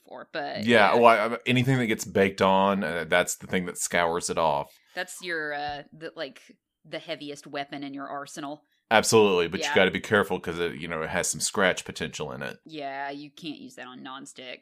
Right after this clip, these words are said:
Speaker 2: <laughs>
Speaker 1: but
Speaker 2: No, no, no, no, no, no, no.
Speaker 1: But my little random tip to anyone listening about a dish brush is that there are a lot of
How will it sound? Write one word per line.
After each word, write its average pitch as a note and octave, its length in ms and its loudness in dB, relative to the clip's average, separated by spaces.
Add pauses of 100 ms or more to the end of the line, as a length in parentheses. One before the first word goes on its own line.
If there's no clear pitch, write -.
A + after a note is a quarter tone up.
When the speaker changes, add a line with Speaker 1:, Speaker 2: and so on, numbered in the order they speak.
Speaker 2:
<laughs> - 100 -20
Speaker 1:
but D3 360 -2
Speaker 2:
No, B2 260 6
no, F#3 420 10
no, B2+ 160 6
no, A#2 120 6
no, G#2 160 4
no, F#2+ 100 2
no. F#2 400 -6 (240)
Speaker 1:
But G#3+ 220 -6
my G#3 380 -8
little E3 540 -14 (240)
random D#3 480 -12
tip D#3 340 -12
to - 160 -12
anyone C#3+ 460 -12
listening D3 380 -12
about C#3+ 220 -8
a C#3 80 -12
dish E3+ 380 -14
brush C#3+ 460 -10
is D3+ 220 -20
that C#3 480 -12
there F3 100 -8
are F3 40 -6
a E3+ 60 -8
lot E3+ 240 -8
of F3 200 -10